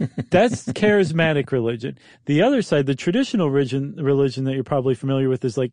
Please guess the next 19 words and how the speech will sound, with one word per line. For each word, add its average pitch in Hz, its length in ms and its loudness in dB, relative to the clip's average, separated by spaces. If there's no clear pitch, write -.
"Whoa, 202 120 -8
whoa, 226 160 4
whoa. 175 400 0
The 160 140 -4
scriptures, 175 960 -2
the 151 80 -8
Bible, 180 760 2
that 196 320 -2
stuff 285 200 -2
doesn't 185 280 0
talk 202 260 0
about 147 320 2
any 185 320 2
of 120 80 0
this. 127 220 -4
And 143 100 0
when 202 160 2
it 147 160 -2
does, 160 520 2